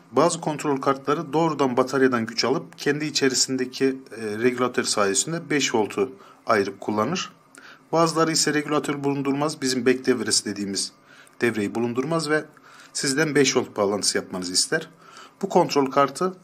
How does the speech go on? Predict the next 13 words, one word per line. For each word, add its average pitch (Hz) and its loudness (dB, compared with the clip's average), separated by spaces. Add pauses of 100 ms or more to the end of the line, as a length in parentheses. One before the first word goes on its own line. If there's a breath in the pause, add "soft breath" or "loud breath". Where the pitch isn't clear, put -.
(200)
kendi 151 0
üzerinde 131 0
back 160 -4
devresi 131 0
bulunmadığı 139 0
için 170 -4 (220)
bu - -8
kontrol 127 -2
kartına 160 0
beş 143 0
volt 160 -2
bağlamanız 107 2
gerekiyor. 82 -10